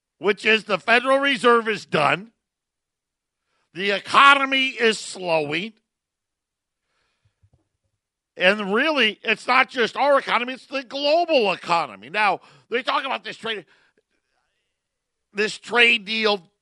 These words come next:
thing, and here, here's the way I look at it. I'll, I'll s-, I'll tell you this. This is one of those buy the rumor, sell the news deals.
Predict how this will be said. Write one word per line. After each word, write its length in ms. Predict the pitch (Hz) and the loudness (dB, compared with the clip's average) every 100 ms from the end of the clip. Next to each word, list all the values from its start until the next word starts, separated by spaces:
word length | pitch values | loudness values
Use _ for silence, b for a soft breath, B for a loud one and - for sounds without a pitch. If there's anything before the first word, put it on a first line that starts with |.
| _ _ | _ _
thing, 340 | 214 208 196 190 | 2 2 2 0
and 380 | 196 196 185 185 _ _ b b | 0 0 -4 -14 _ _ b b
here, 240 | 185 220 220 | -6 -2 2
here's 220 | 254 247 | 2 2
the 60 | |
way 140 | 202 190 | 0 2
I 80 | 170 | 2
look 300 | 160 156 147 | 2 -2 -2
at 140 | 120 | -2
it. 20 | |
I'll, 140 | 117 - | -4 -4
I'll 100 | 147 | -4
s-, 260 | 151 160 175 | -4 -8 -8
I'll 160 | 135 139 | -4 -4
tell 200 | - 160 | -4 -8
you 180 | 143 120 | -8 -10
this. 360 | 90 - - _ _ _ _ _ _ _ _ _ _ - | -10 -14 -20 _ _ _ _ _ _ _ _ _ _ -18
This 160 | 135 | -16
is 160 | 170 131 | -14 -8
one 220 | 131 135 | -4 -4
of 160 | 123 117 | -4 -2
those 600 | 117 110 101 101 - _ _ _ _ _ _ _ _ _ _ _ _ _ _ _ _ _ _ _ _ _ _ _ _ | 0 0 -4 -6 -12 _ _ _ _ _ _ _ _ _ _ _ _ _ _ _ _ _ _ _ _ _ _ _ _
buy 240 | 123 139 | -4 -2
the 160 | 123 117 | -4 -8
rumor, 360 | 113 127 113 98 | -6 -6 -8 -12
sell 300 | - 110 101 | -6 -6 -6
the 140 | 90 | -8
news 280 | 95 98 90 | -10 -12 -14
deals. 520 | 101 98 95 98 _ | -14 -12 -12 -16 _